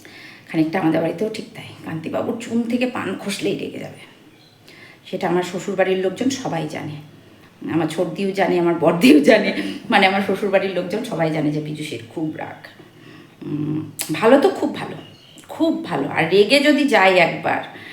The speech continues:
মানে, তার আর রক্ষা নেই। তো এই হচ্ছে ব্যাপার। চলো, এটা কেন বললাম সেটাও পরে বলবো, যে কেন এই কথাটা বললাম, <laughs> এটাও পরে বলবো। উম, পুরুষ মানুষের রাগ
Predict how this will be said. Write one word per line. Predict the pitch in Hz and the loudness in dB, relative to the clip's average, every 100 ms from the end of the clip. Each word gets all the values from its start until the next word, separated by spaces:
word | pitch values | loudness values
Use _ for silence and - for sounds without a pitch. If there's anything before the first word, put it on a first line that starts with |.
| - - | -18 -10
মানে, | 123 139 147 | -2 0 2
তার | 160 170 | 4 6
আর | 190 170 | 6 2
রক্ষা | 160 - | -2 -2
নেই। | 135 139 156 - - - - - - - - | -2 0 -2 -6 -20 -20 -20 -20 -20 -20 -10
তো | |
এই | 175 | -8
হচ্ছে | 170 - | -8 -8
ব্যাপার। | 180 175 - 277 - - - | -6 -4 -4 -4 -4 -14 -12
চলো, | - 156 - - - - - - - | -10 -10 -12 -20 -20 -20 -20 -20 -12
এটা | 202 | -4
কেন | 226 214 247 | 2 6 6
বললাম | 247 233 202 294 - - | 4 2 2 0 -2 -10
সেটাও | - 196 226 | -8 -6 -4
পরে | - 151 | -2 -2
বলবো, | 151 - - - - - - | -2 -8 -12 -14 -16 -20 -14
যে | - - | -14 -4
কেন | - 214 | -2 0
এই | 196 | -2
কথাটা | 170 170 175 160 | -4 -4 -6 -6
বললাম, | 151 160 160 165 165 220 240 254 247 - - 277 | -6 -6 -6 -6 -8 -12 -8 -4 -4 -2 6 6
<laughs> | - - 226 - 359 349 320 262 - | 6 0 0 2 4 4 4 2 -2
এটাও | - 202 202 | 0 0 0
পরে | 165 | -2
বলবো। | 147 147 135 - 156 - - | -2 -6 -10 -12 -16 -18 -12
উম, | 190 170 165 | -8 -6 -4
পুরুষ | 180 185 | -4 -4
মানুষের | 196 202 226 190 | -2 -2 -2 0
রাগ | 165 | 0